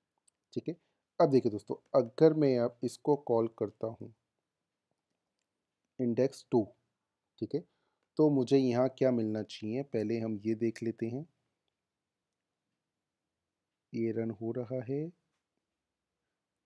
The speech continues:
एक सेकंड, हमने यहाँ पे इसको कॉल तो इनिशियलाइज किया ही नहीं, ठीक है। अब इसको करके देखते हैं दोस्तों। अब देखिए आपका आउटपुट आना चाहिए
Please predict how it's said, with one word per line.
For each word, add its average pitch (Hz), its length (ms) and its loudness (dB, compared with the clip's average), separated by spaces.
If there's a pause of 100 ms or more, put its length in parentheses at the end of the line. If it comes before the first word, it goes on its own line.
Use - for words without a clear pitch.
(120)
एक 127 200 0
सेकंड, 110 320 -8
हमने 113 280 -2
यहाँ 120 140 0
पे 127 100 0
इसको 123 180 -2
कॉल 110 260 -6
तो 131 140 -6
इनिशियलाइज 123 380 -8
किया 180 200 -8
ही 165 60 -2
नहीं, 160 160 -8 (260)
ठीक - 160 -6
है। 208 60 -4 (580)
अब 143 140 4
इसको 143 200 2
करके 135 260 0
देखते 127 240 0
हैं 127 60 -2
दोस्तों। 127 320 -4
अब 123 120 2
देखिए 123 280 2
आपका 117 280 0
आउटपुट 110 360 -2
आना 110 200 -2
चाहिए 110 320 -8